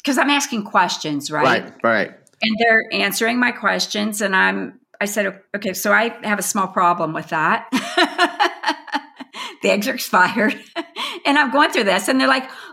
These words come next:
Speaker 1: "Well, there was another inspector here and they didn't have a problem with it."
Speaker 2: <laughs> Right.
Speaker 1: Okay, well, I understand that. I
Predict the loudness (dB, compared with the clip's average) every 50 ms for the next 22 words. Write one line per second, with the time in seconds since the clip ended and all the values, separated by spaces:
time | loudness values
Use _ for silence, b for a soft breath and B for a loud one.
0 | B 0 2 2 4 2 2 2 0 2 2 4 4 4 4 2 2 0 0 0
1 | -2 -2 -2 0 0 -2 -2 -2 -6 -6 -2 -2 0 0 0 0 0 0 2 2
2 | 2 2 2 0 0 0 0 0 -2 -6 -10 -6 -6 -4 -4 -4 -6 -8 -12 -12
3 | -12 -12 -12 -14 -14 -10 -6 -2 -2 -2 -2 -2 -4 -6 -6 -4 -2 0 0 2
4 | 2 2 2 0 0 0 0 2 2 2 0 0 -2 -4 -2 -2 -2 -2 0 0
5 | 2 2 2 2 2 0 0 -2 -2 -2 -2 -2 -4 -4 -4 -2 -2 -2 -2 -2
6 | 0 0 2 2 2 2 0 0